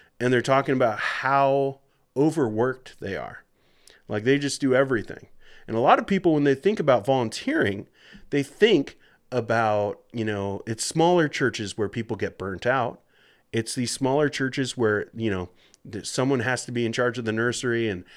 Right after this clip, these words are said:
and someone misses, and so they're back in the nursery. Uh, I don't know. From just personal experience, talking with some of these people who attend megachurches, like, they have to serve all the time,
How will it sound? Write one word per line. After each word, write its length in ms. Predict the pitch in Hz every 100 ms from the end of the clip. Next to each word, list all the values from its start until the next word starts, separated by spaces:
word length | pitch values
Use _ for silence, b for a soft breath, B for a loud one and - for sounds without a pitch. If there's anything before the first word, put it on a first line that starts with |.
| B B
and 400 | - 95 92 92
someone 400 | - 131 120 113
misses, 460 | 120 131 135 123 110
and 100 | 101
so 140 | 110
they're 100 | 101
back 320 | 87 110 123 123
in 100 | 113
the 60 |
nursery. 540 | 110 113 107 120 110 110 b b b b b -
Uh, 480 | 120 123 120 120 117
I 120 | -
don't 120 | 226 262
know. 380 | 247 107 85
From 340 | - 160 156 135
just 260 | 135 -
personal 340 | 175 175 180 135
experience, 560 | - - 208 127 104
talking 320 | - 127 135 127
with 100 | 110
some 160 | 139
of 60 | 127
these 140 | 110
people 260 | - 131 117
who 100 | 110
attend 300 | - 127 110
megachurches, 720 | 117 151 110 90 104 92 - b b b b
like, 200 | 110 101
they 120 | 127
have 140 | 170 -
to 80 | -
serve 320 | 147 143 110
all 160 | 113
the 80 | 95
time, 380 | - 143 -